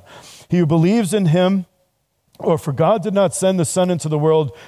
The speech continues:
to judge the world, but that the world might be saved through him." So even Jesus would say over and over again through his ministry, "I didn't come here to judge you.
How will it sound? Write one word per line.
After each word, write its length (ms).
to 140
judge 500
the 100
world, 360
but 160
that 160
the 80
world 400
might 240
be 100
saved 640
through 200
him." 340
So 140
even 340
Jesus 520
would 120
say 220
over 240
and 80
over 180
again 380
through 100
his 160
ministry, 480
"I 140
didn't 180
come 220
here 160
to 80
judge 340
you. 220